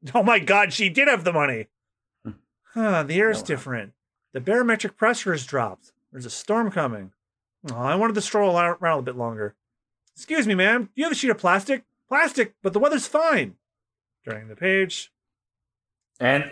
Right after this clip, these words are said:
Speaker 2: wow, whoa! And Luffy's standing on top of the gallows. Oh, wow. So this is what the King of the Pirates saw just before he died. "Hey, you! Get down from there immediately!"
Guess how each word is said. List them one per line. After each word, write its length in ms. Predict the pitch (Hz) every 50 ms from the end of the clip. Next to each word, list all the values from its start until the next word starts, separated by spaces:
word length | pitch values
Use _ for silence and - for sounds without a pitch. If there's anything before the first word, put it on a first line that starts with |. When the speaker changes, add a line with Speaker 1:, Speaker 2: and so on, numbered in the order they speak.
| - -
Speaker 2:
wow, 1000 | - - - - - 269 294 285 262 262 254 233 214 190 196 180 156 160 170 170
whoa! 1160 | 262 254 277 302 311 311 311 302 294 294 277 254 226 208 202 202 185 151 160 165 139 131 - - - - - -
And 160 | 151 156 156 220
Luffy's 380 | 262 285 233 254 240 - -
standing 260 | - - 220 220 208 202
on 240 | 196 190 185 170
top 200 | 151 - - 208
of 60 | 214 175
the 80 | 180
gallows. 580 | 151 143 180 180 185 180 175 156 139 120 117 113 117 131 139 139 139 151 143
Oh, 40 |
wow. 500 | 139 135 127 120 113 117 113 110 113 113 - _ _ _ _ _ _ _ _ _ _ _ _ _ _ _ _ _ _ _ _ _ _ _ _ _ _ _ _ _ _ _
So 340 | - - 208 254 285 269 -
this 260 | 339 330 339 320 302
is 180 | 339 302 226 269
what 200 | 277 269 262 -
the 100 | 247 233
King 220 | - - 254 247
of 40 | 240
the 160 | 233 220 - -
Pirates 420 | 202 240 214 202 196 185 170 - -
saw 300 | 226 214 190 185 180 170
just 240 | - 208 185 -
before 280 | 196 190 185 196 190 185
he 80 | 175 175
died. 580 | 160 139 170 160 151 151 143 135 120 113 113 - - _ _ _ _ _ _ _ _ _ _ _
"Hey, 260 | - - 294 330 330 311
you! 520 | 262 262 320 339 339 320 247 - - - - -
Get 340 | 277 311 320 311 - - -
down 220 | 254 277 277 277
from 100 | 269 254
there 300 | 247 262 277 269 240 190 180
immediately!" 1080 | 190 214 294 277 226 202 175 151 - - 147 139 127 120 123 147 165 160 143 117 -